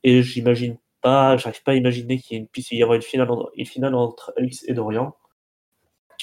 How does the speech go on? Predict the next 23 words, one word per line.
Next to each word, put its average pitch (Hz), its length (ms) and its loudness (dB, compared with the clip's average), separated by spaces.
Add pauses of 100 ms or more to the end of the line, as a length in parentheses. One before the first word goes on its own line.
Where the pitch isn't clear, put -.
Surtout, 127 320 0
voilà, 123 220 8
s'ils - 180 -6
sont 120 220 -4
sur 120 140 -12
cette 135 180 -12
idée 139 160 0
de 131 80 4
vote 135 260 0
au 131 60 2
mérite, 131 580 -2 (760)
qui 120 140 -4
fait 131 300 2
que, 123 120 -2
bah, 110 140 2
ça 110 140 -8
braque 135 260 -2
un 123 60 2
petit 127 160 -6
peu 131 140 0
ceux 127 140 -2
qui 127 120 -14
sont 110 200 -12